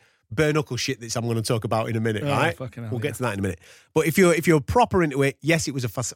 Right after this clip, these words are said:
Speaker 1: fascinating chess match. Of course it was, and I loved it.
Speaker 2: Yeah,
Speaker 1: But
Speaker 2: yeah.
Speaker 1: take a step back, it didn't catch fire
Speaker 2: No.
Speaker 1: for the majority of fans, all
Speaker 2: Okay.
Speaker 1: right? So it's over to these two lads.
Speaker 2: And we've been saying it since the start. When all these welterweight fights got made, what did we say? We said,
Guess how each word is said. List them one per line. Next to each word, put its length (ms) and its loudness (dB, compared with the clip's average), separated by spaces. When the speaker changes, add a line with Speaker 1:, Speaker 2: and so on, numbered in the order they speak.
Speaker 1:
fascinating 400 -4
chess 240 -6
match. 160 -10
Of 80 -8
course 180 0
it 80 -4
was, 140 -4
and 80 2
I 40 2
loved 280 2
it. 140 -4
Speaker 2:
Yeah, 80 4
Speaker 1:
But 140 6
Speaker 2:
yeah. 100 -14
Speaker 1:
take 220 -4
a 40 0
step 220 0
back, 360 0
it 160 -10
didn't 180 2
catch 220 2
fire 340 2
Speaker 2:
No. 140 -4
Speaker 1:
for 40 0
the 120 0
majority 560 0
of 80 -6
fans, 460 -10
all 80 -4
Speaker 2:
Okay. 80 2
Speaker 1:
right? 180 0
So 140 -2
it's 220 -4
over 260 4
to 140 -2
these 240 0
two 180 -2
lads. 160 -2
Speaker 2:
And 100 2
we've 140 0
been 140 0
saying 240 -2
it 80 -6
since 180 -4
the 80 -8
start. 300 -2
When 100 -2
all 140 0
these 140 0
welterweight 340 0
fights 240 -6
got 120 -8
made, 280 -4
what 160 -8
did 100 -16
we 80 -4
say? 240 -8
We 100 -14
said, 280 -8